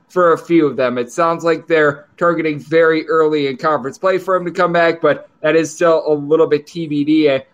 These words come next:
I think that this is really the biggest injury in all of college basketball as of right now, because Tolu Smith was really the heart and soul of that Mississippi State team, one in which made the N C double A tournament, despite the fact that they just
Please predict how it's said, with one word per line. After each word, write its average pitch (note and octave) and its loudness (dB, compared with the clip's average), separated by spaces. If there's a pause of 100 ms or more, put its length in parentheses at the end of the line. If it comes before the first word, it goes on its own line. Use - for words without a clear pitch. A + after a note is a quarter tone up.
I G#3+ -2
think C#4+ -8
that E3 2
this F#3+ 0
is C#3+ -4
really D#3+ 2
the C#3 -8
biggest C#3+ -4
injury C#3 -2
in C3 -4
all C#3 0
of B2 -6
college B2 -2
basketball C#3 -4
as A#2 -10
of A#2+ -16
right B2+ -2
now, C3 -4
because C3 -6 (260)
Tolu G3 4
Smith D#3+ 0
was C#3 -4
really D#3 2
the B2+ -2
heart E3+ -2
and E3 -10
soul D#3+ 2
of D3+ -2
that D3 0
Mississippi D3 -6
State C#3+ -2
team, C#3+ -4
one D#3 0
in D3 -2
which C#3 -2 (260)
made A#3+ -2
the A3 2
N A3 0
C G#3 -4
double F3+ 0
A C#3 0
tournament, C3 -4
despite D3 -2
the C3+ -14
fact D3 -2
that C3 -6
they E3 2
just C#3+ -4